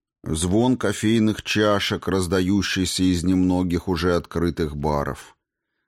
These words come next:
Не слышно голосов, смеха и гомона, и немногочисленные бредущие по улицам прохожие, кажется, с уважением относятся к торжественности момента.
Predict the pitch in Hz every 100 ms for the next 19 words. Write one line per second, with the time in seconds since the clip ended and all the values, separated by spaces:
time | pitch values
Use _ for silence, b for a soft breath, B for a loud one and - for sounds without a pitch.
0 | - 92 113 143 160 151 139 131 123 123
1 | 120 - 110 107 - - 92 104 107 107
2 | - 98 87 87 85 78 76 71 76 _
3 | _ _ _ - 92 107 107 107 107 107
4 | - 139 - 123 117 117 113 98 104 90
5 | 107 117 - 113 101 104 101 104 101 92
6 | - 90 87 90 - 104 113 98 95 85
7 | - 104 92 92 - 95 - 92 87 80
8 | 87 117 113 110 104 98 90 82 85 87
9 | - 80 90 - 82 76 69 78 78 -
10 | 71 73 73 - - 76 76 71 60 53
11 | - -